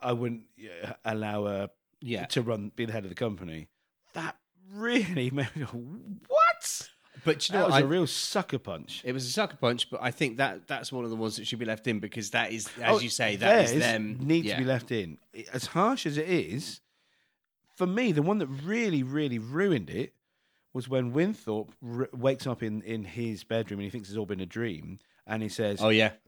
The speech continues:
Speaker 1: "There was this."
Speaker 2: Yes, yeah, yeah.
Speaker 1: And that was like, "Ah, okay, that changes the film for me slightly."
Speaker 2: A little
Speaker 1: because
Speaker 2: bit, because then they almost normalise it.
Speaker 1: As, as a younger person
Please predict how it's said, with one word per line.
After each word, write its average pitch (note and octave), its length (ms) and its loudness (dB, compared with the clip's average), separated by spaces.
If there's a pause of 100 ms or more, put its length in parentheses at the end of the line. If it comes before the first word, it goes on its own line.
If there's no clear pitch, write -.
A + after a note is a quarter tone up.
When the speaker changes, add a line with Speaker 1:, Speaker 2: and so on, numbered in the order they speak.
Speaker 1:
"There A#2 160 2
was A#2 160 -4
this." A2 320 -8 (100)
Speaker 2:
Yes, D#3+ 460 0
yeah, C3+ 180 -2
yeah. D3+ 180 -2 (100)
Speaker 1:
And D3 200 4
that D3+ 80 -2
was C3+ 120 -2
like, C#3 240 -4
"Ah, A2 600 0
okay, F#2+ 460 -8
that C3+ 340 -4
changes C#3 460 -4
the B2 120 -4
film C#3+ 440 2
for - 120 -12
me D#2 160 -8
slightly." D#2+ 440 -6
Speaker 2:
A C#3+ 40 0
little D#3+ 140 0 (180)
Speaker 1:
because E3+ 60 -6
Speaker 2:
bit, A2 200 0
because B2+ 260 -2
then C3+ 220 2
they C3 200 2
almost B2+ 300 -2
normalise G#2+ 540 2
it. - 240 -4
Speaker 1:
As, D3 180 4
as C#3+ 160 2
a C#3 60 4
younger C#3+ 360 6
person D#3 600 2